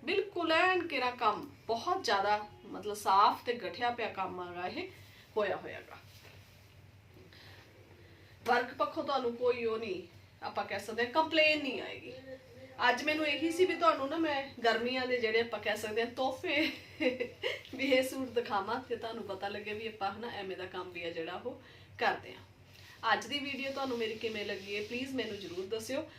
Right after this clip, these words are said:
ਤੇ ਤੁਹਾਨੂੰ ਕੋਈ ਵੀ ਸੂਟ ਜਾਂ ਕੋਈ ਵੀ ਵਰਕ ਬਾਰੇ ਕੋਈ ਵੀ ਤੁਹਾਡਾ ਕੁਐਸਚਨ ਹੋਇਆ, ਮੈਨੂੰ WhatsApp ਦੇ ਉੱਪਰ ਤੁਸੀਂ ਜਿਹੜਾ, ਉਹ ਮੈਸੇਜ ਕਰ ਦਿਓ, ਮੈਂ ਰਿਪਲਾਈ ਉਸ ਦਾ ਜ਼ਰੂਰ ਕਰਾਂਗੀ। ਵੇਟ ਕਰਿਓ but, ਠੀਕ ਹੈ ਨਾ।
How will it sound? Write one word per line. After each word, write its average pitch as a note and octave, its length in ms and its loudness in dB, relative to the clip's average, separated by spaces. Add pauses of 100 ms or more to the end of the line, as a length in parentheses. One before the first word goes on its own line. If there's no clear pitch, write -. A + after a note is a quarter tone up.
(160)
ਤੇ C#4 60 -6
ਤੁਹਾਨੂੰ C#4 380 -2
ਕੋਈ D#4+ 320 6
ਵੀ F4+ 160 6
ਸੂਟ C4+ 400 -4
ਜਾਂ B3 200 2
ਕੋਈ C4+ 340 -2
ਵੀ C#4 140 -6
ਵਰਕ G#3+ 280 0
ਬਾਰੇ A3+ 300 2
ਕੋਈ A3+ 260 0
ਵੀ A#3 80 -4
ਤੁਹਾਡਾ A3 280 -2
ਕੁਐਸਚਨ G#3+ 340 -8
ਹੋਇਆ, G3 260 -6
ਮੈਨੂੰ F#3+ 260 -8
WhatsApp G3+ 340 -8
ਦੇ G#3+ 120 -8
ਉੱਪਰ G#3 200 -10
ਤੁਸੀਂ A3+ 340 -8 (600)
ਜਿਹੜਾ, B3 260 12
ਉਹ D4+ 160 6
ਮੈਸੇਜ A3 420 0
ਕਰ E3 220 -6
ਦਿਓ, F#3 180 -6
ਮੈਂ A3+ 240 0
ਰਿਪਲਾਈ G3 360 0
ਉਸ G3+ 200 -8
ਦਾ G#3+ 100 -4
ਜ਼ਰੂਰ G3+ 340 -6
ਕਰਾਂਗੀ। B3 400 -2
ਵੇਟ A#3+ 260 2
ਕਰਿਓ G3+ 280 0
but, D3 300 -10 (440)
ਠੀਕ F#3+ 200 -8
ਹੈ A3 60 0
ਨਾ। D#4+ 120 -4